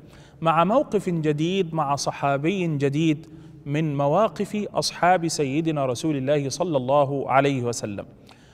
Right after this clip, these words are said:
وصحابي اليوم هو سيدنا معاذ ابن جبل رضي الله عنه وأرضاه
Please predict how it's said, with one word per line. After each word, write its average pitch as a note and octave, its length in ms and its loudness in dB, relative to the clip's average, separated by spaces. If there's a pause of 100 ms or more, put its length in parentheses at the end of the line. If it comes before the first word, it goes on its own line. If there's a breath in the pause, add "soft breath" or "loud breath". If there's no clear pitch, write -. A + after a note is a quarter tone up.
(220 soft breath)
وصحابي F#3 1500 4
اليوم G3 400 2
هو E3 180 0
سيدنا F#3+ 520 -2
معاذ F3 540 0 (220)
ابن E3 300 2
جبل D3 340 2 (220)
رضي E3+ 280 2
الله D3+ 360 6
عنه D3+ 240 0
وأرضاه A2 460 0